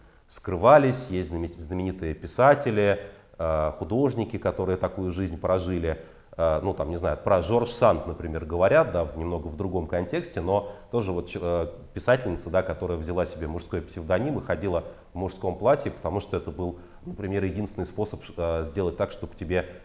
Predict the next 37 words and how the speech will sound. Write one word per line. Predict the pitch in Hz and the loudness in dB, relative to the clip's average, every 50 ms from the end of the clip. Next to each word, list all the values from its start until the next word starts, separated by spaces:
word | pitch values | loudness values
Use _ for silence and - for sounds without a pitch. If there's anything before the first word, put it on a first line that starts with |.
| - - | -20 -18
всерьез | - - - 110 101 98 101 95 92 - - | -10 -6 -4 -2 0 2 2 0 0 -2 -4
относились. | 85 85 82 92 98 95 - - 85 71 65 - - - - - - - - - | -4 -2 0 2 0 0 0 -2 -6 -6 -6 -10 -14 -16 -18 -18 -18 -18 -4 0
Э, | 92 90 87 85 85 82 80 - - | 4 6 6 8 8 6 6 4 0
тут | - 107 - - - - 90 87 - | -4 -6 -6 -8 -8 -8 -8 -2 2
разные | 92 92 113 113 107 90 87 87 85 | 6 8 8 8 8 4 0 -2 -2
градации | 82 95 95 87 85 98 95 92 - - - | 0 2 2 4 6 6 4 4 2 -2 -4
вот | 82 78 - | -4 -4 -4
этой | 82 80 - 76 71 | -6 -8 -8 -10 -10
такой | - 76 - 82 78 | -10 -10 -8 -8 -8
гендерной | 80 82 117 110 104 - 98 90 90 92 87 | 0 2 4 4 4 2 -2 -2 -2 -2 -2
флюидности, | - - 101 107 101 95 76 76 73 - - - 78 - - - - - - - - - - - | -2 -4 -2 -2 -2 -2 -2 -4 -8 -10 -10 -12 -12 -12 -14 -18 -20 -20 -20 -20 -20 -20 -10 -6
э, | 85 85 82 80 80 85 | -2 0 0 0 0 2
наверное, | 90 92 90 90 85 82 82 | 2 2 2 2 2 0 -2
существуют. | 76 - 78 - - 92 - - 82 73 67 65 - - - - - - - - - | -6 -8 -8 -8 -8 -8 -8 -8 -8 -8 -8 -10 -14 -18 -20 -20 -20 -20 -20 -12 -6
И | - 101 | -2 0
вот, | 123 147 143 | 2 2 6
соответственно, | - 143 - - 143 143 - 117 - | 6 6 6 6 4 2 2 2 2
когда | 123 117 110 127 | 2 4 4 4
мы | 120 123 120 | 4 4 2
запрещаем, | 101 120 - - 127 123 - - - 143 139 117 87 80 | 0 -2 -2 -2 -2 -2 0 4 6 8 8 8 8 6
когда | - 85 82 78 92 87 | 0 -4 -2 -2 -2 -2
государство | 85 92 - - 90 107 107 - 107 - | -2 -4 -6 2 4 6 6 6 2 -4
приходит | - - 98 90 80 - 127 117 120 - 98 | -6 -4 -4 -2 0 0 0 0 -2 -4 -4
и | |
говорит: | 90 92 92 90 87 - | -2 0 0 0 -2 -2
Нет, | 95 95 123 139 117 - - - - - - - - - _ _ - - | 0 2 4 4 4 2 0 -4 -12 -16 -18 -20 -20 -20 _ _ -14 -4
ты | - 131 131 | 0 2 4
не | 131 135 131 | 4 4 4
можешь | 135 143 151 151 127 123 104 101 | 4 4 4 2 2 0 -4 -4
делать | 92 107 110 95 92 90 | 0 0 2 2 2 0
со | - 95 | -4 -6
своим | - - 98 95 95 95 92 | -4 0 2 2 2 2 0
телом | - - 101 92 90 85 80 | 0 0 0 0 0 -2 -2
то, | - 95 | -4 -6
что | 90 - - - | -6 -6 -10 -10
ты | - 90 | -8 -8
хочешь. | - - 135 165 - - 107 - - | -4 -2 -2 -2 -2 -4 -8 -12 -14